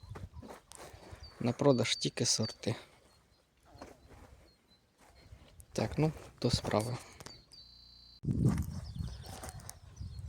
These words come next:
Ну, не встиг заволочити він.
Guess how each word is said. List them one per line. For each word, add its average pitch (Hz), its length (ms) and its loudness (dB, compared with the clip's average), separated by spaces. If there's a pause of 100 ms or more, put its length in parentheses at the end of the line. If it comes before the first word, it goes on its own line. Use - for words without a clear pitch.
(720)
Ну, - 360 8
не 139 140 12
встиг 131 320 8
заволочити 135 720 8
він. 127 180 6